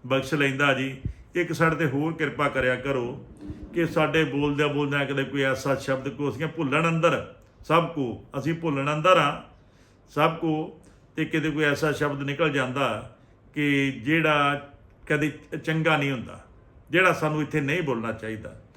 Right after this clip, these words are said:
ਤੇ ਕਿਰਪਾ ਕਰਿਆ ਕਰੋ ਉਹ ਸ਼ਬਦ ਇੱਥੇ ਛੱਡ ਦਿਆ ਕਰੋ। ਤੇ ਜਿਹੜਾ ਅਸੀਂ ਪੰਦਰਾਂ ਵੀਹ ਮਿੰਟ, ਅੱਧਾ ਘੰਟਾ, ਘੰਟਾ ਲਾ ਕੇ ਜੋ ਕੁਛ ਬੋਲੇ ਆ, ਉਹ ਨਾਲ ਲੈ ਜਾ ਕਰੋ। ਹੁੰਦਾ ਉਲਟਾ ਹੈ ਕਿ ਬਾਕੀ ਸਾਰਾ ਕੁਛ ਤੇ ਇੱਥੇ ਛੱਡ ਜਾਂਦੇ ਤੁਸੀਂ,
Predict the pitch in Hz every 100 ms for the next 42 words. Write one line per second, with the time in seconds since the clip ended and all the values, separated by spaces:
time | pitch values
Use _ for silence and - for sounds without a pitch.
0 | - - - 151 143 143 135 151 143 143
1 | 139 151 151 147 147 - 123 123 113 151
2 | 147 131 123 127 117 143 127 123 - -
3 | - - 160 139 175 170 151 160 156 156
4 | 151 - - 147 156 151 147 143 156 143
5 | 147 143 147 151 135 135 143 139 131 143
6 | 139 139 135 131 127 127 160 123 78 -
7 | - - - - 196 214 175 151 151 151
8 | 151 147 151 147 139 - - - - 170
9 | 151 180 175 165 165 170 143 139 139 -
10 | - - - - 175 170 165 165 143 147
11 | 135 156 151 156 151 151 139 147 143 139
12 | 135 127 - - 135 156 143 151 135 139
13 | 139 143 139 110 135